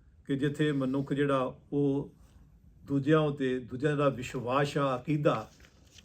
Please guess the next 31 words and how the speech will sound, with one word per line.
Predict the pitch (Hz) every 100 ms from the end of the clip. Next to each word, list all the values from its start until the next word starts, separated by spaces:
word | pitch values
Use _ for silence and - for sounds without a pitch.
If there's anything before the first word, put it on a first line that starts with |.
| - - - -
ਉਹਨਾਂ | 165 170
ਨੂੰ | 165 165 156 151 - - - _ -
ਆਪਣੇ | 131 151 160 160
ਮਤ | 139 131 147
ਦੀ | 135 131 127 - - - 117
ਜਾਂ | 143 143
ਜੋ | 123 139
ਸੋਚ | 131 - 160 170
ਆ, | 143 110 - - - - - -
ਉਹਦੀ | 175 165 170
ਮਹੱਤਤਾ | 156 131 135 151 180 180
ਦਰਸਾ | 165 160 156 143 135
ਕੇ | 123 120 113 - - - - - -
ਆਪਣਾ | 139 139 160 160 156 156 - - - -
ਨਾਲ | 139 143 147 147
ਤੋਰਨ | 151 156
ਦੀ | 170 165
ਬਜਾਏ | 151 143 131 131 - 156
ਉਹਨਾਂ | 156
ਉੱਤੇ | 151 143 147 143 143
ਤਲਵਾਰ | - 139 135 131 143
ਦੇ | 139 151
ਜ਼ੋਰ | 131 131 143 156
ਨਾਲ | 131 120 - - - - - - - -
ਜਾਂ | - 147
ਹੋਰ | 131 151 170
ਕਿਸੇ | 160 160 165
ਤਰ੍ਹਾਂ | 170 165
ਦੀ | 156
ਜ਼ਬਰਦਸਤੀ | 139 156 160 165 165 165 175
ਕਰਕੇ | 160 143 139 131